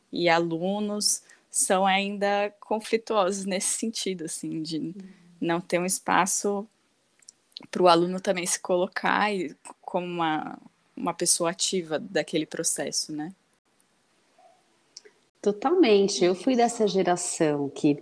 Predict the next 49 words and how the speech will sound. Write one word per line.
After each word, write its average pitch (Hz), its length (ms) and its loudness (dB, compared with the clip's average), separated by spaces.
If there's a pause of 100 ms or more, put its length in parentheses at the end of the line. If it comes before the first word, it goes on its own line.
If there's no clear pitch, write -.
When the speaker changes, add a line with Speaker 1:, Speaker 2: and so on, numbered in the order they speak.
(120)
Speaker 2:
assim, 156 340 2
tinha 190 1000 6 (400)
esse 170 220 0
lugar 180 260 6
de 180 160 4
silenciamento 302 1080 6
mesmo, 170 560 2
né? 160 180 0
Tanto 190 380 4
pra 247 140 2
Speaker 1:
Uhum. 226 40 0
Speaker 2:
questões 202 880 0
técnicas, 170 880 0
assim, 156 380 0
de 156 120 2
às 156 120 4
vezes 156 160 4 (640)
entender 240 300 4
uma 220 160 2
coisa 202 380 4
no 214 100 4
meu 208 160 4
corpo, 190 800 4 (480)
e 180 140 6
aí 180 200 6
o 185 40 -2
professor 185 400 -2
falar, 190 280 0
"Não, 302 220 2
não, 320 200 8
não, 320 180 8
não 285 260 4
pergunta, 262 600 4
experimenta, 254 840 2
faz", 220 460 4
que 220 100 0
por 254 200 2
um 262 120 4
lado 285 180 6
eu 294 100 4
entendo 247 640 2
o 190 40 -6
que 202 120 -4
que - 120 -16
tá 196 120 0
por 175 200 0
trás 170 300 2
dessa 160 260 -6
fala, 190 680 4